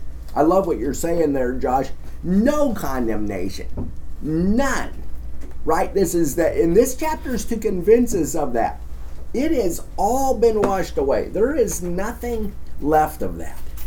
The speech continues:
And that is a phenomenal thought to think about,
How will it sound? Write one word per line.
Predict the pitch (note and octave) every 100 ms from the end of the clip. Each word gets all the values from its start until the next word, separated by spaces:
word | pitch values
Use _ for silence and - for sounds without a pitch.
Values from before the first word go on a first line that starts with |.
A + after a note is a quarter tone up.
| - - -
And | D3 D3+
that | A3 B3+
is | F#3+ D#3
a | C#3
phenomenal | B2 B2 B2+ D#3 A#3 C#4+ C#4 - C3 G2+
thought | - - - - - - - - - -
to | D3
think | C#3 C3
about, | - - D2